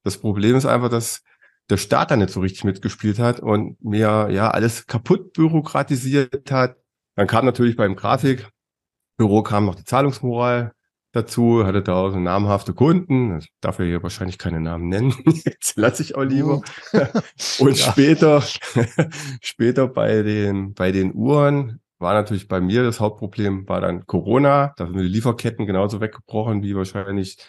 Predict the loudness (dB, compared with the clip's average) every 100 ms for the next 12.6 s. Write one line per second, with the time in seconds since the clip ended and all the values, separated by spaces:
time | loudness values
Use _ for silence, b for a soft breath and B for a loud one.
0 | b _ 2 4 6 4 2 -2 -2 -2
1 | -2 -2 -2 -2 0 -2 -4 b b b
2 | b _ _ _ 2 4 6 6 4 0
3 | -6 _ _ _ _ _ 0 4 4 2
4 | -4 -2 0 0 -2 -2 -2 0 -2 0
5 | -2 -4 -2 -4 -6 -4 -2 0 0 -2
6 | -2 -2 -2 -2 0 0 0 0 2 2
7 | 2 2 2 0 0 -2 -2 0 2 2
8 | 0 -2 -2 -2 -4 -4 -2 -2 -2 -4
9 | -6 -10 -8 -6 -4 0 0 0 0 0
10 | -2 -4 -10 -4 -2 0 -2 -6 -6 -4
11 | -2 0 0 0 -4 -4 -6 -4 -2 2
12 | 0 2 -2 2 2 0